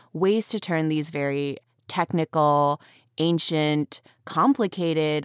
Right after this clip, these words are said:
ideas into accessible, palatable things that grab the attention of young people. And I've noticed more and more in my work that, I mean,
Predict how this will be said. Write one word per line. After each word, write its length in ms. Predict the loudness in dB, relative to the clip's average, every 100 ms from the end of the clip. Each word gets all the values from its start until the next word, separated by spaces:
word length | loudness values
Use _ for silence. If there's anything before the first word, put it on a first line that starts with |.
| -2
ideas 720 | -2 -2 -2 0 2 2 -2 -4
into 500 | -2 -2 -2 -2 -2
accessible, 880 | -6 -6 -6 -4 -6 -2 0 0 -4
palatable 560 | -4 -2 -2 -2 -4 -6
things 580 | -4 -6 -4 -6 -8 -16 -20 -20 _
that 480 | 0 2 4 2 -2
grab 260 | -2 0 0
the 120 | -2
attention 800 | -2 -4 -6 -4 -4 -2 -4 -8 _ _ _ 0
of 460 | 2 4 4 2 -4
young 280 | -2 0 0
people. 440 | 0 -4 -6 -8 -8 -2
And 600 | 0 2 2 2 0 -4 -4
I've 140 | -2 0
noticed 380 | 0 0 -2 -2
more 160 | -2
and 80 | 0
more 180 | 0 0
in 80 | -2
my 140 | -4
work 280 | -4 -4 -6 _ _ -4
that, 380 | 0 0 -2 -10 _ _ _ _ _ -2
I 100 | 2
mean, 240 | 2 0